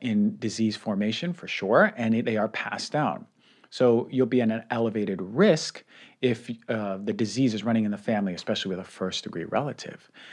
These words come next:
With that said, if your mom, for example, had breast cancer, your risk may not be as high as you think.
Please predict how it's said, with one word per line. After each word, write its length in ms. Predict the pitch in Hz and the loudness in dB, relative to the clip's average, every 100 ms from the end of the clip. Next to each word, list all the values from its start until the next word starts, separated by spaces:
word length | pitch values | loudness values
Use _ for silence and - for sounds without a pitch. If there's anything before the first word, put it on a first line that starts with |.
| - - | -20 -8
With 140 | 113 113 | -4 0
that 180 | 107 | 0
said, 200 | - 185 | 6 6
if 100 | 120 | 6
your 80 | 117 | 4
mom, 500 | 110 131 135 127 127 | 4 6 6 4 2
for 140 | 117 117 | 0 -2
example, 260 | 117 107 | 0 -2
had 140 | 98 - | -4 0
breast 300 | 156 185 - | 0 0 -2
cancer, 400 | 104 101 107 101 | -4 -2 -2 -2
your 160 | 107 | 0
risk 280 | 107 165 - | 2 0 0
may 120 | 107 | -2
not 180 | 107 95 | -2 -4
be 100 | 101 | -6
as 120 | 98 | -8
high 180 | - - | -10 -10
as 160 | - - | -10 -12
you 80 | |
think. 380 | - - 110 - | -8 -2 -2 -4